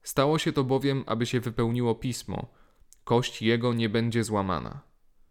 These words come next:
I znowu na innym miejscu mówi pismo:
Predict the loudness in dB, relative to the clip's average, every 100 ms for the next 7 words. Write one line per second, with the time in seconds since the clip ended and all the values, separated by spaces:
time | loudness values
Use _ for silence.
0 | _ _ -20 -14 -2 2 4 4 4 0
1 | 2 2 2 0 0 -2 -2 -4 -4 -2
2 | -2 -2 -4 -8 -6 -6